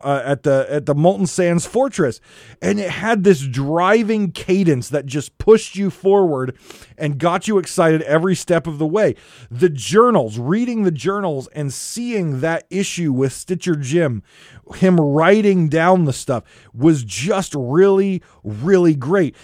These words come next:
And then you open the vaults. The vault was really cool to me because when you open the vault, there's a skull there. There is a skull, an ashen skull there. And for a brief moment, you think, "Did Stitcher Jim die here?"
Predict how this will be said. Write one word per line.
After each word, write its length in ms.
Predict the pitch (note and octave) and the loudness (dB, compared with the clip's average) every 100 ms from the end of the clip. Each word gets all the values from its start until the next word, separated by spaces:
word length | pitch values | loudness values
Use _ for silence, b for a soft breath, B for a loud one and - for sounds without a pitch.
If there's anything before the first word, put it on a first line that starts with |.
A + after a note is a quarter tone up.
| b b | b b
And 160 | D#3+ | 2
then 120 | G#3+ | 4
you 160 | A3 F#3+ | 4 4
open 460 | E3+ A3 G3+ A#3 G3 | 6 4 4 2 2
the 60 | |
vaults. 720 | C#3 G#2 F#3+ E3+ - - - _ _ - | 0 2 2 2 0 -18 -20 _ _ -8
The 160 | B2+ E3 | -4 -2
vault 540 | C3 C3+ C4 F4 G3+ | -2 2 4 4 4
was 200 | F#3+ C3 | 4 4
really 420 | B2+ G#3+ C4+ B3 | 2 2 4 2
cool 340 | F3+ A#3 D4 D4+ | 0 0 0 0
to 140 | G#3+ | 0
me 180 | D#3+ D#3 | 0 0
because 280 | D3+ D#3 D3 | -2 -2 0
when 100 | F3 | 0
you 160 | F3+ | 2
open 360 | F#3 C4+ D4 D#4 | 4 4 4 0
the 60 | G#3 | 0
vault, 460 | D#3 C#4 A#3+ D3 _ b b | 4 4 4 2 _ b b
there's 300 | A#3+ B3 A3 | 2 4 0
a 80 | |
skull 640 | G#3 - - - B3 D#4 F#3+ | -2 -6 -6 2 4 6 4
there. 420 | A#2 F#2+ D2+ - _ _ - | 0 -8 -12 -20 _ _ -6
There 260 | B2+ A#3 | 0 2
is 120 | C4+ A3 | 0 -2
a 100 | G#3 | -4
skull, 400 | - - B3 G3 | -6 -4 0 2
an 100 | F3 | 0
ashen 500 | F3 A#3+ - C4 A3 | -2 -4 -2 -2 -2
skull 400 | - B3 C#4 C#4+ | -2 0 2 2
there. 300 | E3+ A2+ - B B B B | 0 -2 -6 B B B B
And 180 | F3 G3 | 0 2
for 200 | - B3 | 4 4
a 60 | G3+ | 4
brief 440 | C#3 A3 D#4 - | 2 2 2 2
moment, 460 | A3 B3+ E4+ A3 D#3 | 4 6 6 2 2
you 120 | F#3+ | 2
think, 400 | - G#3+ D#3+ - _ _ _ _ _ | 4 4 2 -4 _ _ _ _ _
"Did 160 | C3 C3 | -4 -4
Stitcher 380 | - A3 G#3+ C#4 | -4 -6 -6 -6
Jim 340 | C#3+ G3+ A3+ | -2 -2 -2
die 280 | C#3+ A#2 F3 | -4 -4 -4
here?" 380 | A#3+ C#4 D4+ | -6 -8 -8